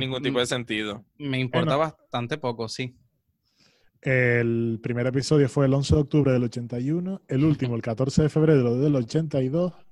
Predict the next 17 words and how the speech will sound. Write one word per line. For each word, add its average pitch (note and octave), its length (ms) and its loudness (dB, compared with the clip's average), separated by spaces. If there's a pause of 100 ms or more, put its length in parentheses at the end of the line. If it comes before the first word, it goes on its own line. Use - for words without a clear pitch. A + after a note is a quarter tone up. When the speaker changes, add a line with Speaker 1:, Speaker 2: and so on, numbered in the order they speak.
(260)
Speaker 3:
O B2 100 -14
sea, C#3+ 180 2
que A2+ 60 -2
era A#2 100 2
de A#2+ 60 2
Verano C3+ 200 2
Azul, D#3+ 220 2
pero B2+ 140 2
no A2 120 -4
la A#2+ 100 0
daban B2 220 0
en B2 100 -4
verano, D3 480 0 (220)
y C3+ 260 -2
tenía C3+ 300 0
diecinueve D3+ 480 2
episodios. A#2+ 600 -4